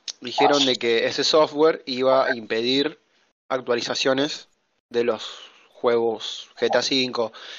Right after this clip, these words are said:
qué sé yo, Uncharted cuatro, por ejemplo. Igual creo que Uncharted salió para Play cuatro, no salió para Play tres. Pero esos juegos que también están en las nuevas consolas,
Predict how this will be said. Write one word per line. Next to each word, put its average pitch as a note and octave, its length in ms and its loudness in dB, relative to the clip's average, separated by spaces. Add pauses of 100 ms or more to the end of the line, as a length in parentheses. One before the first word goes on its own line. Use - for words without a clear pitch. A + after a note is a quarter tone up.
(140)
qué A2+ 80 -8
sé B2 100 0
yo, F#2+ 240 -2 (320)
Uncharted A#2+ 680 2
cuatro, B2+ 420 6
por A2 120 0
ejemplo. A#2+ 480 0
Igual C#3 220 4
creo E3 160 4
que D3 80 2
Uncharted D#3 360 4
salió C3+ 220 4
para C3 160 8
Play A#2+ 140 2
cuatro, B2 220 6
no A#2+ 40 0
salió A#2+ 180 2
para A#2 160 4
Play B2 140 2
tres. D3 320 2 (920)
Pero A#2 840 4 (180)
esos D3 240 2
juegos D3 320 8
que A#2 300 6 (180)
también B2+ 300 2
están B2 260 2
en A#2+ 80 -2
las G#2+ 140 -4
nuevas A#2 180 0
consolas, D3 640 2